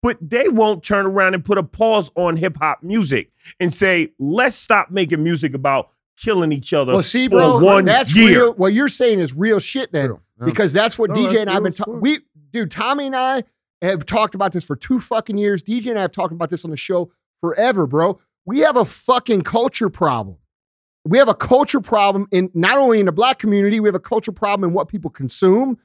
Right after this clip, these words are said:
Speaker 2: in all communities, and we have a culture problem in the police community.
Speaker 4: And the
Speaker 2: Okay?
Speaker 4: me-, and the media.
Speaker 2: The, and, oh, fuck
Speaker 1: Come
Speaker 2: the
Speaker 1: on.
Speaker 2: media, bro.
Speaker 4: Well, the media never,
Speaker 2: That's,
Speaker 4: like,
Speaker 2: that's irreparable.
Speaker 1: They own
Speaker 2: That's
Speaker 1: it.
Speaker 2: gonna have to
Speaker 1: They
Speaker 2: be
Speaker 1: own
Speaker 2: torn
Speaker 1: it.
Speaker 2: down
Speaker 4: The media doesn't
Speaker 2: and
Speaker 4: help.
Speaker 2: redone.
Speaker 1: You know what's crazy?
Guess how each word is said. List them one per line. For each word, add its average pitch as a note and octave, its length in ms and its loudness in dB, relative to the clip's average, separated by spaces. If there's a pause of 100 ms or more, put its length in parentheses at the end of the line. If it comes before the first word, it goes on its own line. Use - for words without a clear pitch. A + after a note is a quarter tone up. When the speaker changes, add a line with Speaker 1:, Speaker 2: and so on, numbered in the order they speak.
(180)
Speaker 2:
in F3 80 -4 (100)
all B3+ 260 4
communities, D#3 640 0 (320)
and C4 80 -4
we D#4 60 2
have D#4+ 80 2
a - 40 0
culture C4 300 -2
problem A#3 340 -2
in A3 60 -6
the - 60 -20
police G#3 220 -4
community. A#2 420 -4 (300)
Speaker 4:
And D3+ 160 -8
the - 20 -2
Speaker 2:
Okay? D#3 280 2
Speaker 4:
me-, - 100 -12
and D3 180 -6
the C#3 60 -4
media. C3+ 440 -8
Speaker 2:
The, G3+ 160 -8
and, B3+ 380 2
oh, F3+ 160 4
fuck - 220 -2
Speaker 1:
Come A3 100 -4
Speaker 2:
the - 60 -2
Speaker 1:
on. B2+ 40 -4
Speaker 2:
media, B2 280 -4
bro. G#2 140 -14
Speaker 4:
Well, D#3+ 80 -2
the D#3 120 -2
media F#3 380 0
never, F3+ 240 2
Speaker 2:
That's, F3+ 100 -4
Speaker 4:
like, F#3 140 -2
Speaker 2:
that's A#3+ 160 0
irreparable. F#3 680 0
Speaker 1:
They - 60 2
own - 60 2
Speaker 2:
That's G3+ 160 2
Speaker 1:
it. - 40 -6
Speaker 2:
gonna A3+ 140 2
have G#3 180 2
to - 60 -4
Speaker 1:
They D#3+ 80 0
Speaker 2:
be E3+ 60 0
Speaker 1:
own - 80 2
Speaker 2:
torn A3+ 260 4
Speaker 1:
it. A#3 40 0
Speaker 2:
down F#3+ 240 4
Speaker 4:
The F#3 100 4
media G3 200 2
doesn't G3 320 0
Speaker 2:
and D#3+ 100 0
Speaker 4:
help. F#3 200 6
Speaker 2:
redone. B2 320 2
Speaker 1:
You A#3 80 -8
know D4 120 -2
what's A#3 120 -6
crazy? A#3 540 -6